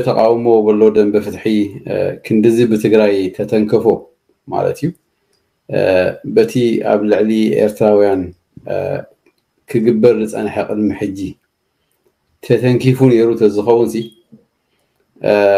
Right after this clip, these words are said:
ኣብ ኤርትራ ሓንሳብ ደይኮነስ maybe ክልተ ወይ ሰለስተ ለውጢ ኣምጺና መሃለና ነርና ኢኻ ትብል። ምናልባት ከማን ሓንሳብ፣ ሓንሳብ ከም ጆክ ገይረ እንታይ እየ ዝብል።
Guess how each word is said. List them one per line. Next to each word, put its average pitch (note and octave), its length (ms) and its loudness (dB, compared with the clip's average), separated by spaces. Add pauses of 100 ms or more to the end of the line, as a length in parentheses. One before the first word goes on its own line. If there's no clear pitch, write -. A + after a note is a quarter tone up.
(180)
ኣብ G#2+ 200 0
ኤርትራ A2 280 0 (260)
ሓንሳብ A2+ 500 -2
ደይኮነስ A#2 480 0 (880)
maybe G#2+ 340 2
ክልተ A2+ 300 -4
ወይ A2+ 160 6
ሰለስተ A#2+ 420 0
ለውጢ A2+ 260 2 (140)
ኣምጺና G#2+ 360 -2 (160)
መሃለና G2+ 520 -2
ነርና G2 320 0
ኢኻ E2+ 200 -4
ትብል። C3 240 -2 (920)
ምናልባት A2 600 0
ከማን G#2 340 0
ሓንሳብ፣ G2 380 -6
ሓንሳብ G2+ 380 -6 (320)
ከም - 260 -8
ጆክ G2+ 260 -2 (320)
ገይረ G2 260 0
እንታይ G2 240 0
እየ G2+ 100 0
ዝብል። A2 240 0